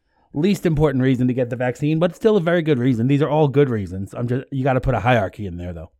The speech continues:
So here we go. Personal health. It's the first one. Not that important, but important. Community health.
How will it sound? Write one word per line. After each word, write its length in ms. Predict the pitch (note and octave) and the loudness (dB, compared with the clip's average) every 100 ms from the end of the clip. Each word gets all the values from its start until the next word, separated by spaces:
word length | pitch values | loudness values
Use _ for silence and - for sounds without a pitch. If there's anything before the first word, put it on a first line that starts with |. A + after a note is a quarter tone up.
| _ _ _ | _ _ _
So 140 | - A#2+ | -4 -2
here 100 | A#2 | 0
we 80 | |
go. 160 | G#2+ F#2 _ _ _ _ _ _ _ _ - | -2 -6 _ _ _ _ _ _ _ _ 2
Personal 380 | E3+ - F3 C3+ | 2 4 2 4
health. 420 | D#3+ F#2 - _ _ _ _ _ | 4 2 -10 _ _ _ _ _
It's 60 | - | -10
the 80 | |
first 260 | C#3 D#3 - | -2 -2 -2
one. 160 | F2 - _ _ _ C#3+ | -12 -14 _ _ _ -2
Not 220 | C#3+ C#3+ | -2 0
that 180 | C#3 C#3+ | -2 -2
important, 380 | B2+ D3 D3 | -2 -4 -4
but 120 | D3+ F#3 | -6 -6
important. 400 | F#3 F#3 G2+ - _ _ _ _ _ _ _ _ _ _ _ _ _ _ _ _ - | -2 -2 -2 -10 _ _ _ _ _ _ _ _ _ _ _ _ _ _ _ _ -2
Community 520 | F#3 F#3 A3 G#3+ C3+ | 2 4 4 4 0
health. 360 | G2+ - - | 0 -6 -14